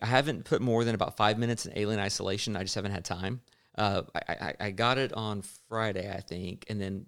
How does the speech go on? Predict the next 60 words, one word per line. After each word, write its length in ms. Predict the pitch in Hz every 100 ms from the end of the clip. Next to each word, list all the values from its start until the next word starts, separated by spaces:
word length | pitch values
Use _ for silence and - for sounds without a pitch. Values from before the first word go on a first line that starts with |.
| _
you 100 | 101
know, 60 | 92
we 140 | 113
were 80 | 104
busy, 360 | 104 101 101 -
real 160 | 107 123
busy 260 | 113 98
Saturday, 560 | 101 104 98 101 98 98
Sunday, 540 | 101 95 107 90 90
and 160 | 101 92
whatnot. 360 | 90 87 98 -
So, 240 | 85 90 - - _ _
um, 200 | 110 101
looking 260 | 131 151 160
at 80 | -
playing 180 | 131
this 120 | 123 -
game 200 | 117 104
later 240 | 107 110
on 100 | 107
this 180 | 104 -
week, 160 | 104 101
if 80 |
I 40 | 98
get 120 | 98
some 120 | -
time 220 | 101 98 98
in 80 |
there. 260 | 98 95 92 - - _ -
From 200 | 139 131
what 180 | 143
I 100 | 156
did 320 | 117 95 117 131
load, 480 | 139 156 175 170 -
it 120 | 120
looks 320 | 120 127 123 - 101
really 320 | 101 120 131
good. 500 | 117 98 95 98 135 120 _ _ _
Um, 220 | - 113 101
I 60 |
didn't 140 | 110 120
know 100 | 120
how 160 | 117
it 40 | 117
would 180 | 107 95
translate 520 | - 107 104 107 92
from 200 | 101 95
Xbox 520 | 107 - 104 98 -
over 220 | 98 104
to 160 | 98 98
the 100 | 92
Switch, 420 | - 98 98 -
but 120 | 110
it 80 | 95
looks 400 | 101 113 127 -
good. 480 | - 123 113 113 110
The 80 | 98
animations 520 | 98 110 120 117 110
look 180 | 110 -
good. 400 | 110 104 104